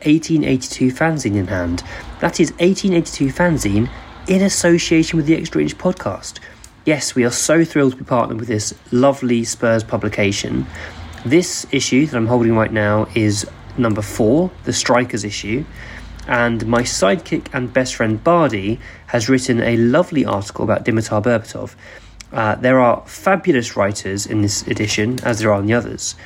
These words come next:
If you are interested in getting hold of this, you need to go to eighteen eighty-two fanzine dot com, where you can order all of the back catalogue,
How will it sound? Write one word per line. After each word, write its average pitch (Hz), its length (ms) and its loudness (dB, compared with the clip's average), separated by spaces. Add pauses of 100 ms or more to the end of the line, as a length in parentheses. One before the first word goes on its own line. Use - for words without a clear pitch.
(540)
If 156 200 2
you 151 140 6
are 139 100 2
interested 156 560 -2
in 120 140 -2
getting 113 220 0
hold 160 260 2
of - 80 -4
this, - 440 -12 (380)
you 113 100 2
need 110 120 2
to - 80 -8
go 107 220 2
to 101 420 0 (220)
eighteen 170 500 2
eighty-two 135 460 0
fanzine 107 720 0 (180)
dot - 260 2
com, 98 380 -4 (540)
where 110 100 4
you 113 120 4
can 117 240 0
order 113 520 4 (140)
all 160 540 4 (100)
of 120 240 2
the - 80 -2
back - 220 0
catalogue, 185 480 -4